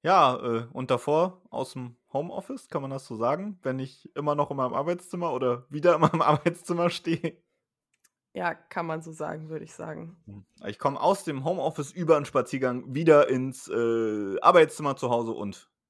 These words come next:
Speaker 1: hier stehe ich.
Speaker 2: Okay. Mein zweitliebster Podcast ist Alles gesagt. Und die haben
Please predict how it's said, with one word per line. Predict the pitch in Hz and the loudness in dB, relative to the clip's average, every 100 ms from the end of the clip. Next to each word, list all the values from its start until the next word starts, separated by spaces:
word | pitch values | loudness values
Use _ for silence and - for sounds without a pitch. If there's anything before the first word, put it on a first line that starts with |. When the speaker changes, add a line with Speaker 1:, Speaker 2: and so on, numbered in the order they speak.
| _ _ _ _ _ _ | _ _ _ _ _ _
Speaker 1:
hier | - 117 | -4 -2
stehe | 120 170 113 | -2 -4 -6
ich. | - _ _ _ _ _ _ _ _ _ _ | -8 _ _ _ _ _ _ _ _ _ _
Speaker 2:
Okay. | _ 214 - _ _ _ _ _ _ _ _ _ _ _ _ _ _ _ _ _ _ _ _ _ | _ -16 -16 _ _ _ _ _ _ _ _ _ _ _ _ _ _ _ _ _ _ _ _ _
Mein | 185 190 196 | -6 -4 -4
zweitliebster | - 196 196 196 196 - 180 | -2 -2 -2 -10 -10 -8 -8
Podcast | 170 - 175 - 180 180 - | -8 -10 -10 -8 -10 -10 -16
ist | 175 - | -14 -6
Alles | 170 175 - | -6 -8 -14
gesagt. | 170 143 156 - - - _ _ _ _ _ _ _ _ _ | -12 -4 -4 -6 -14 -20 _ _ _ _ _ _ _ _ _
Und | 190 185 | -10 -4
die | 220 | -4
haben | 220 208 208 208 214 220 | 0 0 -2 -8 -10 -12